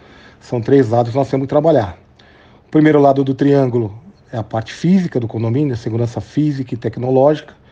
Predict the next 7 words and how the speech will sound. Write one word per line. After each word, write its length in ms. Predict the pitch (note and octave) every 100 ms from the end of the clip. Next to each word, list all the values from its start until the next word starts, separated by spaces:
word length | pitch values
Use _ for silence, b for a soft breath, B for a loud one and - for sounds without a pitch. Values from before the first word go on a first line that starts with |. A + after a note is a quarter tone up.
| b b b b b
através 300 | - G#2+ A2
de 40 |
barreiras, 680 | A#2+ D3+ C3 C#3+ B2 A2 F#2
portões, 960 | - A2 - C3 C3 B2+ A#2+ G#2 - - b b b b b -
é, 440 | A#2 A2+ A2+ A2
guarita 300 | A2+ A#2 A#2
blindada, 920 | A2+ C#3 C3+ C3+ C3 B2 A#2 A2+ G#2+